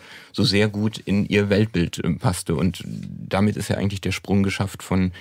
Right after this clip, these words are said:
Desinformation, die nur verbal basiert ist, hin zu Desinformation, die, ähm, auf Bildern, mittlerweile ja auch auf bewegten Bildern und auf Tönen beruht und dadurch noch sehr viel sinnlicher wird und, äh, sehr viel größeren Schaden anrichtet.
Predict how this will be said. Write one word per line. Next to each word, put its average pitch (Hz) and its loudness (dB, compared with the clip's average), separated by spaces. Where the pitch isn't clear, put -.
Desinformation, 98 2
die 95 2
nur 95 0
verbal 92 0
basiert 104 -2
ist, - -4
hin 101 0
zu 95 -2
Desinformation, 95 0
die, 95 2
ähm, 90 2
auf 92 -6
Bildern, 98 0
mittlerweile 95 0
ja 98 2
auch - 0
auf - -6
bewegten 95 -2
Bildern 98 0
und 87 -4
auf - -4
Tönen 98 0
beruht 95 -4
und - -2
dadurch 92 -2
noch 95 -2
sehr 90 0
viel 90 -2
sinnlicher 101 0
wird 101 -2
und, 92 -2
äh, 87 -2
sehr 92 -2
viel 95 -2
größeren 87 -2
Schaden 92 -4
anrichtet. - -8